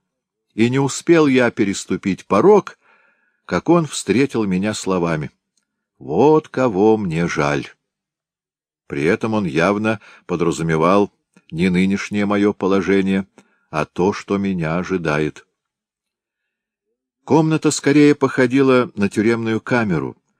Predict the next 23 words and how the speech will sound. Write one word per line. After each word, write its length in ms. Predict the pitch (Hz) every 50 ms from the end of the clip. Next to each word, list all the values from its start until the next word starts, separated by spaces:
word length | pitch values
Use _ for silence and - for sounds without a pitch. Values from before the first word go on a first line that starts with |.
| _ _
чем 340 | - - - 80 76 71 73
на 80 | 73 71
крестьянскую 920 | - 82 82 78 - - - 90 80 78 76 - - - 87 82 82 76
горницу. 640 | 78 92 85 76 69 64 64 - - - - - _ _ _ _ _ _ _ _ _ _ _ _ _ _ _ _
Пол 340 | - 101 117 123 131 127
выложен 520 | 120 120 135 139 131 135 110 123 120 120 113
каменными 580 | - - 120 120 120 117 117 117 117 113 117
плитами. 600 | 107 - - 113 110 104 - - - 135 120 - - _ _ _ _ _ _ _ _ _ _ _ _
Стены 500 | - - - - - 107 127 120 117 113
тёмные 640 | - - 104 110 131 135 135 135 135 131 131 127 123
и 140 | - 113
сплошь 500 | 107 - - - - 87 107 123 113 -
голые, 500 | 82 78 107 123 113 98 85 73 65 - - _ - - - _ _ _ _
только 320 | - 95 107 104 - 110 101
кое-где 600 | - - 117 113 113 110 104 87 80 113 127 120
вделаны 560 | 98 85 - 87 107 117 110 110 110 107 104
железные 580 | 90 - 85 87 101 104 92 - 90 92 92 90
кольца. 560 | - - 95 85 71 62 - - - - - _ _ _ _ _ _ _ _ _ _ _
Посередине 840 | - - - - - 82 82 80 73 71 104 135 156 151 156 160 151 - _ - _ _ _ _ _ _
нечто 460 | 165 - 110 - - - - - 139
среднее 720 | - - - 104 90 104 123 127 - - 120 117 110 104
между 400 | 95 98 98 87 - 73 85 85
нарами 580 | 78 73 82 95 123 131 135 135 127 131 131 127